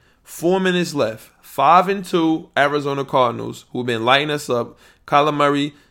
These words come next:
had a hundred rushing yards. We locked D-Hop up, though. Let's not talk about that. Our defense is for real, which I told cats.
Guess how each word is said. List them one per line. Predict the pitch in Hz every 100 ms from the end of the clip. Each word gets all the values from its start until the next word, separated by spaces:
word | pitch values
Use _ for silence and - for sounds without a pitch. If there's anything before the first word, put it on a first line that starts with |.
| _ _ _ -
had | 143 131 127
a | 123
hundred | 147 143 131
rushing | 131 131 131
yards. | 117 117 117 113 - -
We | 127
locked | 127 147 135
D-Hop | 131 147 131 123
up, | 127 120
though. | 113 113
Let's | 107 120
not | 131 135
talk | 143 139
about | 135 131
that. | 131 123 101
Our | 113
defense | 120 147 139 131
is | 131 127
for | 147 143
real, | 127 123 123
which | 120
I | 123
told | 120 147 127 -
cats. | 107 107 -